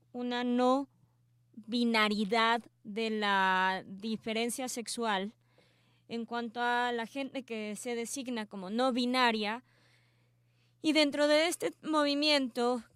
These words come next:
que nombran con las iniciales, eh, L G, pero quiero de-, bueno, sé que son más iniciales las que están incluidas, pero,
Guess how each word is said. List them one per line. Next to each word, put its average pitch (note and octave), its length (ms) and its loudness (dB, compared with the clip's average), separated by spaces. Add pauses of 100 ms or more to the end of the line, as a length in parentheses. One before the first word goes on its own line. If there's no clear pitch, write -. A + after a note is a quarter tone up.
(120)
que A3+ 220 0
nombran B3 840 -2
con A3+ 240 -6
las F#3+ 480 -2
iniciales, A3+ 960 -4
eh, A3+ 440 -4 (180)
L C#4 380 2
G, B3+ 580 0
pero A3 220 -4
quiero C4+ 680 2
de-, A3+ 220 -4 (200)
bueno, G#3+ 300 -8
sé A#3+ 240 -4
que A#3 160 -6
son A#3 240 -6
más A3+ 240 -4
iniciales G3+ 480 -8
las F#3 160 -12
que - 60 -20
están G#3 240 -8
incluidas, G3+ 720 -8 (360)
pero, A3+ 520 -4